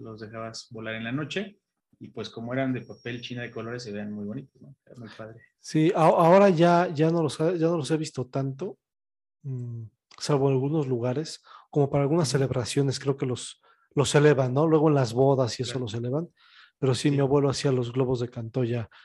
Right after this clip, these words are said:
Speaker 2: como para Año Nuevo, ¿no? Elevábamos de repente el
Speaker 1: Sí,
Speaker 2: globo de
Speaker 1: exacto.
Speaker 2: Cantoya. Sí.
Speaker 1: Exacto, exacto.
Speaker 2: Y yo me acuerdo que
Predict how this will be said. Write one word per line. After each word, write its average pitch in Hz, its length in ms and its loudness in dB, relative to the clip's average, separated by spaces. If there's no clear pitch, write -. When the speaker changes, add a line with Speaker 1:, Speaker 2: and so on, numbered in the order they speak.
Speaker 2:
como 139 240 2
para 143 140 8
Año 151 180 8
Nuevo, 143 340 6
¿no? 139 180 4
Elevábamos 131 720 2
de 127 80 -4
repente 120 380 -8
el 117 80 -10
Speaker 1:
Sí, 131 60 -2
Speaker 2:
globo 139 100 -2
de 143 60 -4
Speaker 1:
exacto. 131 260 -8
Speaker 2:
Cantoya. 123 200 -12
Sí. - 180 -6
Speaker 1:
Exacto, 120 440 -6
exacto. 113 360 -18
Speaker 2:
Y 147 500 4
yo 156 200 8
me 180 100 6
acuerdo 156 600 6
que 147 320 4